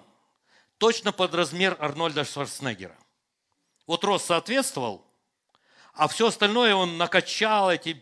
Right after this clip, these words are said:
пил, там, не пил, качал, знал, где что. Ну, это искусство, конечно, да. И потом пришло время, он женился, спорт забросил,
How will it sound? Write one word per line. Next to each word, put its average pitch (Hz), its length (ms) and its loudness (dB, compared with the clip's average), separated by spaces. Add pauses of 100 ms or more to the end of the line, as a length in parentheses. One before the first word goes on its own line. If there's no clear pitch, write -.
(160)
пил, 196 340 -2
там, 147 440 -8
не 160 180 -10
пил, 180 260 -10
качал, 175 520 0
знал, 156 300 -2
где 147 180 -6
что. 165 160 -8
Ну, 196 280 -6
это 170 360 -4 (400)
искусство, 165 540 -6
конечно, 131 480 -6
да. 107 240 -8 (1500)
И 294 140 -8
потом 302 320 -2
пришло 247 320 0
время, 254 340 0
он 226 120 0
женился, 208 760 0 (100)
спорт 254 380 0
забросил, 190 800 2